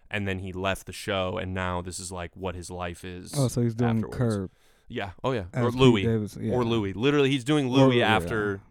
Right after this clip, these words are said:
Speaker 1: trashing Louis for four years in a row.
Speaker 2: Yeah.
Speaker 1: Yeah.
Speaker 2: Wow.
Speaker 1: But it's, hey, man, the cast,
Speaker 2: <laughs>
Speaker 1: crazy. You know who's in the cast? You wanna hear who's the main four
Speaker 2: Uh,
Speaker 1: cast members?
Speaker 2: yeah.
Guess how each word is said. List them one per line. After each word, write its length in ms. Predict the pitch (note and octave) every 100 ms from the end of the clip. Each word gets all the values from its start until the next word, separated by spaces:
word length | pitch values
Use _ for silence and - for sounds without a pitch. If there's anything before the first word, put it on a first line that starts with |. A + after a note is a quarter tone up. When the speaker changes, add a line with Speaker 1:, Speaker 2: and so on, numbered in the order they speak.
| - - -
Speaker 1:
trashing 460 | - B2 G#2+ - F#2+
Louis 300 | F#2+ F#2+ F#2
for 380 | - F#2 F#2+ G2 _ _
four 180 | G2+ F#2+
years 260 | F#2 F#2+ -
in 60 |
a 20 |
row. 260 | - - - -
Speaker 2:
Yeah. 180 | - A#2 - - -
Speaker 1:
Yeah. 440 | C2 - - - - - - - _ _ _ -
Speaker 2:
Wow. 480 | - C#4+ E4+ G#3 - - - -
Speaker 1:
But 200 | B2 A#2+
it's, 220 | C3 -
hey, 100 | C#3
man, 220 | D3 C3 A#2+
the 80 | B2+
cast, 540 | C3 B2 D#3 - -
Speaker 2:
<laughs> 180 | F#3 G3+
Speaker 1:
crazy. 300 | F3+ E3+ -
You 240 | - - -
know 80 | D3+
who's 120 | C#3+
in 60 | D3+
the 60 |
cast? 340 | C#3+ D3 G3 -
You 60 |
wanna 140 | C3+ C3
hear 160 | C#3
who's 180 | C3 C3
the 80 | C3
main 240 | B2 C3 C3
four 260 | C3 C#3+
Speaker 2:
Uh, 40 | C#3+
Speaker 1:
cast 160 | C#3+ D#3+
members? 260 | E3 F#3
Speaker 2:
yeah. 280 | E3+ A#2